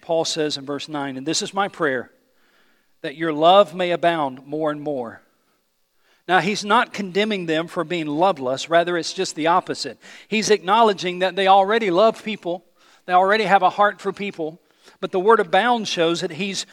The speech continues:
wanting them to grow in that love. Paul's simply encouraging them to continue what they are already doing. He's reminding them that real love never reaches a quota. Real love never has an end.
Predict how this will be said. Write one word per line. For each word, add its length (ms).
wanting 280
them 180
to 120
grow 460
in 140
that 200
love. 500
Paul's 240
simply 340
encouraging 560
them 160
to 120
continue 640
what 280
they 160
are 180
already 460
doing. 400
He's 200
reminding 640
them 240
that 200
real 340
love 340
never 280
reaches 360
a 60
quota. 500
Real 240
love 200
never 220
has 220
an 80
end. 440